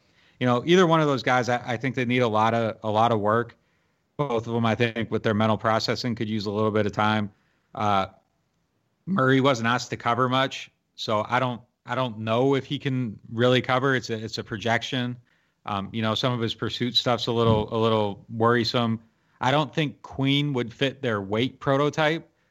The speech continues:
but I think that's something that could probably be overlooked. And you can, you know, say, "Hey, we'll play this guy in, you know, these packages, these situations." Well, he gains ten pounds and maybe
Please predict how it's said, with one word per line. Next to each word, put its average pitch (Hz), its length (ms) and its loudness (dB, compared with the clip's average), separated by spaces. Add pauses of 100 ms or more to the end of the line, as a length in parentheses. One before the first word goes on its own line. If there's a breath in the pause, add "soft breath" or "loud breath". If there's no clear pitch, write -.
(220)
but 120 80 0
I 117 100 2
think 120 220 -4
that's 113 180 -6
something 120 360 -4
that 104 140 -2
could 104 140 -10
probably 113 380 -2
be 104 400 -2 (480)
overlooked. 113 680 0 (120)
And 98 440 -2 (120)
you 107 180 -4
can, 95 420 0 (100)
you 117 100 -4
know, 98 160 0
say, 98 240 2
"Hey, 101 380 2 (360)
we'll 120 100 -4
play 120 200 0
this 107 160 -2
guy 107 220 2
in, 101 500 -4 (500 soft breath)
you 110 100 -4
know, 95 300 -2 (260)
these 113 300 2
packages, 104 640 -4
these 107 180 -8
situations." 104 720 -6
Well, 101 280 0
he 113 140 -4
gains 110 340 0
ten 110 200 -2
pounds 104 380 -2
and 101 120 -6
maybe 101 460 -2